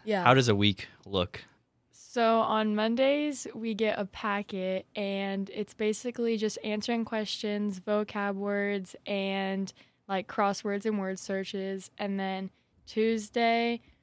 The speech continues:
Speaker 3: we watch videos, and it's usually, like, cooking competition videos or baking competition videos. Then Wednesday, we play Kahoot, and then Thursday and Friday are cooking days. And on Thursday, two groups cook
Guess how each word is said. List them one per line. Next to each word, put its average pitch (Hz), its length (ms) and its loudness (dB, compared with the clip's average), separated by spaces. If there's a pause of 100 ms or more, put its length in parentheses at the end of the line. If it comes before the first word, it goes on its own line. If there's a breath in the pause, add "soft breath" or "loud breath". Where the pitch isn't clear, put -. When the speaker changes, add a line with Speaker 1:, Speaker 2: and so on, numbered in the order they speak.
(120)
Speaker 3:
we 208 160 -4
watch 196 340 -2
videos, 190 580 -2
and 196 80 -10
it's 196 160 -8
usually, 208 260 -4
like, 190 220 -6
cooking 202 260 -4
competition 214 540 -6
videos 214 340 -2 (100)
or 185 120 -10
baking 185 340 -8
competition 214 540 -4
videos. 233 480 0 (320 soft breath)
Then 202 180 -2
Wednesday, 240 400 2
we 277 100 0
play 262 200 2
Kahoot, 202 480 0 (320)
and 214 100 -2
then 202 160 0
Thursday 214 380 0
and 220 120 0
Friday 196 400 0
are 190 120 -6
cooking 180 320 -10
days. - 360 -20 (440)
And 202 220 -2
on 196 220 0
Thursday, 214 480 2
two 220 220 -2
groups 226 300 -2
cook 202 220 -2